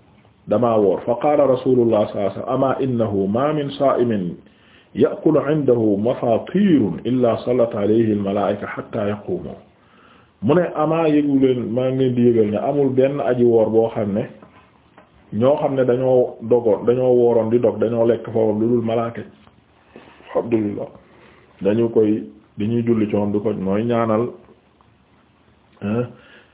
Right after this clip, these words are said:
te di ko ñaanal jéggal, di julli ci moom, hatta yaqumu, ba ni ñuy jóge. Hadith bii nag,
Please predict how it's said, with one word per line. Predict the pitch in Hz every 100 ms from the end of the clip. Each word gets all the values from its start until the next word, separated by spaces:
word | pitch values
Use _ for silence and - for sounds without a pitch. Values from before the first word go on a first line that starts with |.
| _ _ _
te | - 104
di | 113
ko | 113
ñaanal | 110 110 101 101
jéggal, | 92 95 90
di | 92
julli | 104 101 92
ci | 92
moom, | 90 - - -
hatta | 127 - 107
yaqumu, | 107 - 104 95 90
ba | 90
ni | 95
ñuy | 95 90
jóge. | 87 82 - - _ _ _ _ -
Hadith | - 220 180
bii | 135 185
nag, | 156